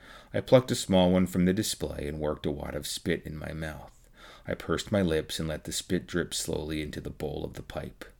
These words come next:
My spit was orange from all the soda I'd been allowed to drink because of the party. I replaced the pipe, loaded as it was, and took another one from the rack. I spit in that one, too, and put it back.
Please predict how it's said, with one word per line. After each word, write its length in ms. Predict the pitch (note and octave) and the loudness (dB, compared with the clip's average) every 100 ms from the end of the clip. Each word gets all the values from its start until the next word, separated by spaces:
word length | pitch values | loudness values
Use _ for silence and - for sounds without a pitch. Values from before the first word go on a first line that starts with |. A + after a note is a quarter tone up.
| - - - - | -20 -20 -18 -4
My 120 | F2 | -4
spit 320 | - - F#2+ | 0 4 4
was 160 | G#2+ G2 | 4 6
orange 400 | E2 D2 D#2 C#2+ | 4 4 -4 -6
from 180 | D2+ D2+ | -6 -6
all 100 | D2 | -4
the 120 | F2 | -4
soda 360 | - D#2+ D2 C#2+ | 0 0 0 -6
I'd 120 | C#2+ | -6
been 80 | D2 | -6
allowed 380 | D2 D2+ - | -4 -6 -8
to 80 | - | -8
drink 340 | D2 E2 C#2+ - | -6 -6 -6 -12
because 300 | - - D2 | -12 -10 -10
of 40 | |
the 60 | C#2+ | -10
party. 600 | - E2 D2 - - - - - - - | -4 -4 -4 -8 -16 -20 -20 -20 -16 0
I 60 | E2+ | 2
replaced 500 | E2 - F#2+ F#2+ - | 2 6 6 6 2
the 60 | |
pipe, 400 | - D#2 D2+ D2+ | 0 2 2 0
loaded 380 | D2 D#2+ D2+ D2+ | 0 2 2 -2
as 220 | D2 C#2 | -4 -4
it 100 | D2+ | -4
was, 340 | D2+ D2+ D2 D#2 | -4 -4 -6 -8
and 100 | C#2+ | -6
took 200 | D2+ D2+ | -4 -2
another 280 | D2+ D2+ | -2 -2
one 220 | D2 D2 C#2+ | -6 -8 -8
from 200 | - D2 | -10 -8
the 120 | D2 | -8
rack. 460 | D2 C#2+ - - - - - - | -8 -10 -12 -18 -20 -20 -16 -6
I 60 | F2 | -4
spit 260 | - F2 | 0 0
in 120 | D2 | 0
that 220 | C#2+ C#2+ - | -4 -6 -8
one, 160 | D#2 | -10
too, 260 | - D#2+ D2+ | -6 -6 -4
and 140 | D#2+ - | -6 -8
put 140 | C#2+ | -10
it 120 | C#2+ | -8
back. 520 | D2+ C#2+ D2+ - - | -8 -8 -10 -12 -20